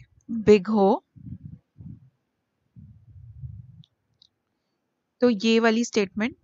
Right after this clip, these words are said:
अ, run हो जाए। So let's see। और else if, इसके अंदर हमने दूसरी condition रख दी है इसके आगे कि अगर ये नहीं होता है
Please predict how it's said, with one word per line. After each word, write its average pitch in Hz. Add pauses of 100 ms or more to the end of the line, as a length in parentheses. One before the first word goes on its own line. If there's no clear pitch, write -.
(160)
अ, 208
run 196
हो 180
जाए। - (1300)
So 208
let's 196
see। 277 (440)
और 214 (540)
else 202
if, 262 (580)
इसके 240
अंदर 208
हमने 226
दूसरी 196
condition 208
रख 208
दी 208
है 233 (200)
इसके -
आगे 190 (560)
कि 262
अगर 214
ये 220
नहीं 226
होता 190
है 220